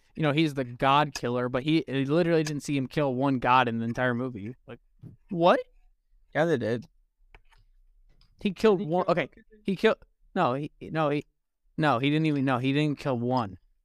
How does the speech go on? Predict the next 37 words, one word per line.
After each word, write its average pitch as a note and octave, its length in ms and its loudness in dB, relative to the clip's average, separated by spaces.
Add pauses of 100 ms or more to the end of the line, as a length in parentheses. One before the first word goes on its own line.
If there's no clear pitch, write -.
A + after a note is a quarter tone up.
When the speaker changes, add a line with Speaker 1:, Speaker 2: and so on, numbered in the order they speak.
(1300)
Speaker 2:
Yeah, - 140 -16 (240)
he D#3 140 -2
killed - 240 0
that C3+ 120 2 (160)
giant C#3 380 2 (520)
creature. B2+ 520 -2 (560)
Speaker 1:
Who's B2+ 240 0
yeah, A2+ 220 2
that's G#2+ 380 -6 (120)
about B2 140 -20 (180)
it. A2 60 -20 (200)
But, - 120 -20 (600)
yeah, E3 220 2
guys. E3 360 4
Well, G3+ 120 2 (200)
I, G#3 320 2
I'm G#3 200 2
Austin. E3 400 0
It's D3+ 100 -6
been F3 140 -4
a D3 40 -4
good C#3 140 -2
time B2 180 -2
talking A#2 300 -4
with A2+ 140 -8
you B2+ 80 -4
guys. A#2+ 300 0
Happy D#3+ 260 2
Wednesday. B2 420 0
I B2 60 2
love C3 180 0
you B2 60 -2
guys. A2+ 320 -2
I'm C#3+ 160 0
Austin. A#2 280 0
I'm A#2 120 -2
out. F#2+ 180 -4